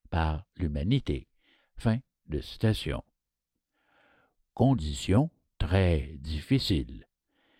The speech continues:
Donald Trump a fait pression sur la nasa pour que des astronautes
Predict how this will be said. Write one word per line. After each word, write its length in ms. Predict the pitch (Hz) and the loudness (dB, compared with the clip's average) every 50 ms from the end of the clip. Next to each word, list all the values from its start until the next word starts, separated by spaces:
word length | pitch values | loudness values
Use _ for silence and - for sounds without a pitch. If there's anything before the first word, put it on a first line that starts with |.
| _ _ _ _ _ _ _ _ | _ _ _ _ _ _ _ _
Donald 280 | - 123 143 147 139 - | 0 2 2 2 2 0
Trump 320 | - - 175 185 180 - - | 0 -2 -4 -4 -2 -2 0
a 120 | 95 92 | -2 0
fait 220 | - - 87 76 - | 0 -2 -2 -2 -2
pression 500 | - 110 120 113 - - 104 113 156 170 | 0 0 0 0 0 0 0 0 0 0
sur 180 | - - 90 | -2 -2 -2
la 160 | 85 82 73 | 0 0 -2
nasa 440 | 73 78 67 - - - 131 139 131 | -2 -4 -6 -4 0 0 0 0 0
pour 360 | - _ - 120 120 120 107 | -2 _ 0 2 2 2 2
que 100 | - 107 | 2 0
des 260 | 92 85 92 92 92 127 | 0 2 0 2 2 2
astronautes 580 | 120 - - - 98 92 95 117 139 147 - | 0 0 -2 -2 0 2 2 2 2 0 0